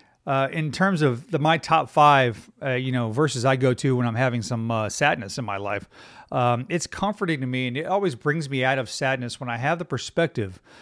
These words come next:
of, "Why am I sad when I have the creator, the almighty, the, the creator of all heavens and earth, creator of my life beside me? He's right here next to me."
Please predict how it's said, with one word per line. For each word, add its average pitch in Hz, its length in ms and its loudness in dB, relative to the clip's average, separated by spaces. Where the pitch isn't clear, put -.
of, 120 500 2
"Why 175 220 4
am 196 140 0
I 143 100 2
sad 180 400 2
when 131 160 -4
I 185 160 -2
have 165 300 2
the 135 180 -4
creator, 170 800 0
the 147 140 -4
almighty, 147 760 2
the, 156 300 0
the 156 160 -4
creator 226 400 2
of 147 100 0
all 226 240 4
heavens 190 360 2
and 151 100 0
earth, 123 280 -2
creator 202 360 6
of 127 100 2
my 151 300 4
life 107 500 -2
beside 151 460 -2
me? 320 260 -6
He's 165 240 2
right 220 320 6
here 233 320 2
next 160 360 0
to 262 100 -2
me." 277 260 -2